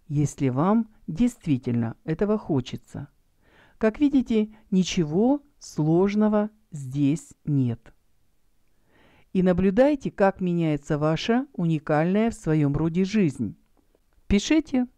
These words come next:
под карандаш, и больше всего это видно через ваши чувства. Вот и пишите,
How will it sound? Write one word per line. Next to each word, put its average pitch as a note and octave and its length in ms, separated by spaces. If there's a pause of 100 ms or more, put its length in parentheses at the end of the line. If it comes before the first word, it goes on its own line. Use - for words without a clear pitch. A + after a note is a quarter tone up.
(140)
под - 180
карандаш, D#3+ 680 (720)
и G#3+ 60
больше C4 340
всего G#3+ 340
это G#3+ 160
видно G#3 360
через D#3+ 340
ваши D#3 320
чувства. D#3 640 (280)
Вот D3+ 240
и F#3+ 40
пишите, A#3+ 640